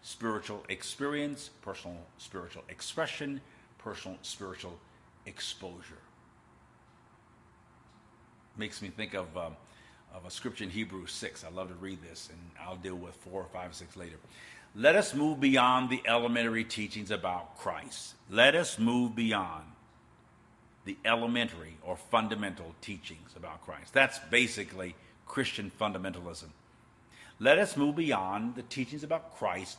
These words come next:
and be taken forward," or go on to, the King James says, perfection. It really means maturity, spiritual adulthood, "not laying again the foundation of repentance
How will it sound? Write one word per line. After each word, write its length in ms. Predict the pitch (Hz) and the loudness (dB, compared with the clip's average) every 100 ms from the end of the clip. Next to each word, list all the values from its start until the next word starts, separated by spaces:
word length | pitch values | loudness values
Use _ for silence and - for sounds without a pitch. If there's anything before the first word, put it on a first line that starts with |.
| - | 2
and 200 | 123 117 | 4 4
be 100 | 123 | 0
taken 480 | 120 - 170 180 170 | 0 -4 -4 -6 -8
forward," 540 | - 165 131 87 73 - - - | -4 0 0 0 -8 -14 -20 -12
or 120 | 90 85 | -8 -6
go 220 | 85 143 190 | 0 2 4
on 520 | 160 107 92 110 135 - - - | 4 4 2 -2 -6 -10 -14 -2
to, 360 | 143 143 156 | 2 2 2
the 100 | 117 | -4
King 220 | 110 127 113 | -2 -2 0
James 260 | 117 113 | 0 -2
says, 380 | 110 107 98 95 - - - - - - - | -4 -6 -8 -14 -20 -20 -20 -20 -20 -20 -8
perfection. 720 | 117 - 139 123 - 92 92 127 | -6 2 4 4 0 -6 -6 -8
It 140 | 110 | -2
really 220 | 120 120 | 2 4
means 360 | 117 113 113 98 | 4 4 0 -2
maturity, 800 | 117 - - 113 98 92 98 - - - - - - - - - - - | -4 -2 2 2 2 -2 -8 -12 -20 -20 -20 -20 -20 -20 -20 -20 -20 -16
spiritual 600 | - - 143 135 143 131 | -12 -2 0 2 2 0
adulthood, 880 | 113 117 107 113 - 92 90 - - - - - - - - | 2 4 4 2 -4 -10 -8 -10 -12 -20 -20 -20 -20 -20 -6
"not 480 | 113 156 202 226 147 | 8 10 12 10 6
laying 400 | 156 165 175 143 | 8 10 8 6
again 760 | 143 131 120 175 185 147 123 120 | 4 4 6 6 8 6 4 2
the 80 | |
foundation 600 | - 135 135 135 127 - | 2 4 6 6 4 4
of 100 | 127 | 0
repentance 800 | 131 - - 180 - 101 - - | 0 0 0 0 0 -6 -6 -16